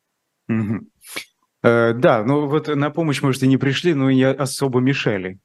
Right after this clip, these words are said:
Я про, сейчас про регулярную армию говорю, да, которая так и, видимо, не особо сопротивлялась этому продвижению. Ну вот, по словам Золотова, правда, все силы были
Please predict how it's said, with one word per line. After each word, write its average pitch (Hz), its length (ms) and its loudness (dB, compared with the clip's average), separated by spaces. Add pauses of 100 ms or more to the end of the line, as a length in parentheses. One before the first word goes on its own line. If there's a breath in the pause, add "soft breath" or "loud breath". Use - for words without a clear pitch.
(160)
Я 110 300 2
про, 113 240 0
сейчас 117 400 0
про 117 280 0
регулярную 113 580 0
армию 135 260 0
говорю, 95 400 -2
да, 117 180 0
которая 113 520 0
так 107 280 -2
и, 104 120 2
видимо, 110 340 0
не 113 320 0
особо 123 320 -2
сопротивлялась 113 840 -2
этому 92 320 -4
продвижению. 107 760 -2 (500 loud breath)
Ну 117 120 2
вот, 104 80 -4
по - 60 -4
словам 123 260 4
Золотова, 113 400 2
правда, 104 300 0
все 123 160 0
силы 110 280 0
были 101 300 -2